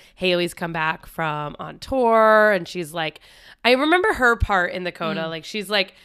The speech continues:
Speaker 1: making it her, like, goal for the year. I think she's writing her goals for the year, and she's, like, making her goal to get Nathan back.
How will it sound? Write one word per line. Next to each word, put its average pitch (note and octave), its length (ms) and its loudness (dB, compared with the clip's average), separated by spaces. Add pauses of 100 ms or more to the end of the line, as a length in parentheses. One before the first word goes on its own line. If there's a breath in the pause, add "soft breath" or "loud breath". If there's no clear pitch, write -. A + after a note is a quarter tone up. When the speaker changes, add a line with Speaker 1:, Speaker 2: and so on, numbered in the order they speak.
(460 loud breath)
Speaker 1:
making G3+ 520 -2
it F3 240 -4
her, G3 200 -6
like, E3+ 220 -8
goal D#3+ 260 -8
for F3 120 -12
the D#3+ 120 -10
year. D#3 240 -8
I E3 100 -6
think A#3 120 -4
she's C4 140 -12
writing A3+ 240 2
her G#3+ 100 -6
goals E3 320 -8
for G3 100 -8
the F#3 80 -6
year, F#3+ 200 2
and F3+ 100 -2
she's, - 60 -20
like, E3 140 -14
making D#3+ 200 -14
her D3+ 140 -12
goal D3 180 -12
to D3+ 80 -16
get - 140 -16
Nathan D3+ 300 -20
back. D3+ 360 -12